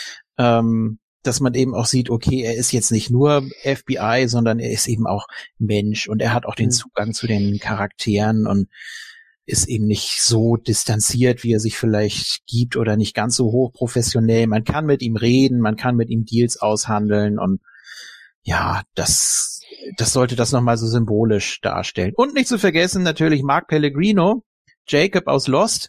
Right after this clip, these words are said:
Speaker 1: den wir auch in einer kleinen Nebenrolle gesehen haben, äh, auch als F-B-I-Agent,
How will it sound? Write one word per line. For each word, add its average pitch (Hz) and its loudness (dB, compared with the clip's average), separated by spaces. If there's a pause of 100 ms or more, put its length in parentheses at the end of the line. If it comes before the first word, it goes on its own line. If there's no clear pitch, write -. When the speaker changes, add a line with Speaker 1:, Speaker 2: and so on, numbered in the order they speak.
Speaker 1:
den 160 2
wir 147 6
auch 175 2
in 196 2
einer 180 4
kleinen 160 0
Nebenrolle 156 2
gesehen 147 2
haben, 135 0 (480)
äh, 127 2
auch 139 2
als 135 0
F-B-I-Agent, 120 0